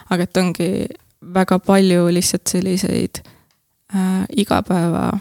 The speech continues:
väikeseid asju, mis tegelikult tuleks ühel hetkel ära delegeerida. Et see ära delegeerimise asi on ka, mida nagu,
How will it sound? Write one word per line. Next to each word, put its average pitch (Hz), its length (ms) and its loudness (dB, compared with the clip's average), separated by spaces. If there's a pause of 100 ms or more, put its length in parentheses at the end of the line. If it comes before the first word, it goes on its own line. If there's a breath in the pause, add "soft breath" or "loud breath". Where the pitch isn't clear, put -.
(220)
väikeseid 202 400 -2
asju, 170 360 -2 (100)
mis - 160 -4
tegelikult 185 540 -2
tuleks 175 320 -2
ühel 196 200 0
hetkel 180 260 -6
ära 175 240 -2
delegeerida. - 880 -4 (240)
Et 180 120 -6
see - 140 -2
ära 180 280 0
delegeerimise 170 680 -2
asi 175 280 -2
on 175 100 -2
ka, 175 220 0
mida 165 300 -4
nagu, 87 340 -4